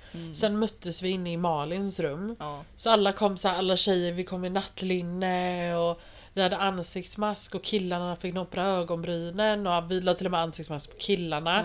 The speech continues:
Speaker 1: Ja.
Speaker 2: Och vi hade ju även systemkamera där inne vi tog kort, men vi tog så mycket roliga bilder.
Speaker 1: Ja.
Speaker 2: Och det var riktigt så här myskväll. Vi gjorde ju det här, jag tror vi gjorde det här typ två, tre gånger, tror jag.
Speaker 1: Ja.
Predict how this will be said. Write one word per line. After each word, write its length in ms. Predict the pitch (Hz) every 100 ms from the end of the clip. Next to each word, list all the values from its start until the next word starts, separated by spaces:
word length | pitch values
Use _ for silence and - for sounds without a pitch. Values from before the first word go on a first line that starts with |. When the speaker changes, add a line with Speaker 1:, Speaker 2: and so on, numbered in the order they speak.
| 165
Speaker 1:
Ja. 140 | 160 160 - -
Speaker 2:
Och 120 | 190
vi 40 |
hade 180 | 208 220
ju 60 | 208
även 220 | 180 165
systemkamera 1000 | - 165 - 214 165 160 - 156 151 220
där 160 | 233 190
inne 180 | 185 160
vi 120 | 165
tog 160 | - -
kort, 200 | 160 -
men 100 | 175
vi 80 |
tog 220 | 185 202 -
så 360 | - 226 208
mycket 360 | 208 202 - 185
roliga 340 | 170 165 156
bilder. 600 | 165 175 165 156 165 196 247
Speaker 1:
Ja. 400 | 180 175 175 185 - - - - -
Speaker 2:
Och 100 | -
det 100 | 208
var 120 | 202 208
riktigt 280 | 208 196
så 60 | 180
här 80 | 170
myskväll. 1300 | 170 185 180 151 - - - - - - - 202 185
Vi 180 | 175 196
gjorde 320 | 196 185 185
ju 40 |
det 60 | 226
här, 160 | 202 180
jag 140 | 185
tror 120 | 233
vi 80 | 190
gjorde 120 | 170
det 20 | 143
här 40 |
typ 160 | - -
två, 240 | - 160
tre 140 | 147 165
gånger, 400 | 165 156 151 175
tror 160 | 185 135
jag. 80 | 160
Speaker 1:
Ja. 360 | 160 147 131